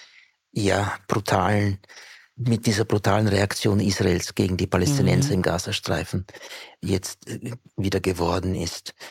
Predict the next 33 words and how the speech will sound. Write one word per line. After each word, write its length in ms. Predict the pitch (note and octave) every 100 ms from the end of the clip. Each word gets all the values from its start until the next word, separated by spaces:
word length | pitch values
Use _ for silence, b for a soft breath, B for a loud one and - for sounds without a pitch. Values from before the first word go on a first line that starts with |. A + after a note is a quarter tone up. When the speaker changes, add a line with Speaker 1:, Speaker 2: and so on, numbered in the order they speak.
| B B B B B _ _ _
Speaker 1:
Wenn 360 | D#2+ G#2+ B2+ C#3+
China 340 | - D3+ D3+
Taiwan 540 | C3+ A#2+ G2+ A2 C3 C3+
jetzt 200 | A2 -
in 100 | A2
absehbarer 680 | A#2+ - - - G#2 A2
Zeit 520 | G#2 G#2+ G#2 G#2+ - -
hätte 320 | G2+ A2+ -
angreifen 640 | A#2 C3 G2+ E2 - G#2
wollen, 440 | F2 E2+ A2+ A#2+ A2
dann 160 | G#2
wäre 180 | G#2+ G#2
es 160 | G2+ -
klug 240 | A#2+ -
gewesen, 580 | A#2 G2+ G#2 A2 A#2 A2+ B B B -
China 340 | - A#2+ A2+
hätte 280 | G#2 G2 -
im 140 | G#2
Februar 420 | - A2 G#2+ G#2+ F#2+
zweitausendzweiundzwanzig 1500 | G#2+ G#2 G#2 G2+ - G#2+ F#2 F#2+ - G2 F#2 - - - -
Taiwan 480 | G2 F2 F#2+ F#2+ F#2+
angegriffen. 720 | F#2 F2+ - F2 - - - B B B B -
Weil 140 | G#2+
dann 260 | A2+ A#2 A2+
wäre 220 | G#2+ G#2+
der 160 | G#2
Westen 320 | G2+ - - G#2+
vor 160 | G2+
einer 120 | F#2+ F#2+
Doppelkrise 680 | F#2+ - - - F#2+ F2+
gestanden. 680 | - - - D#2+ D#2+ - G2+ - B B -
In 160 | G2+
Europa 520 | G2 G#2+ C3+ A#2 A2